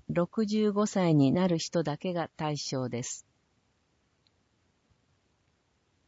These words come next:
シーオーピーディー、慢性閉塞性肺疾患予防講演会。対象、県内に住む人。時、ところ。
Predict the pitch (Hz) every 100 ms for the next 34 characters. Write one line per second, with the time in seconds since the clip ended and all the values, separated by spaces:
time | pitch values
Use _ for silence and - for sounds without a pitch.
0 | _ _ - - 262 269 262 247 233 226
1 | - 226 226 196 208 147 - _ _ _
2 | _ - 202 247 240 - 220 214 - 226
3 | 240 - 233 233 - 214 202 190 165 208
4 | 214 - 208 _ - 156 135 - _ _
5 | - - 196 202 220 226 214 - 214 202
6 | 185 147 - 135 123 - _ _ _ _
7 | _ _ _ _ - 233 240 - 220 202
8 | 190 _ - - 262 220 185 160 156 -
9 | 190 160 - - 143 - _ _ _ _
10 | _ _ - 202 - 226 - - 190 -
11 | 185 175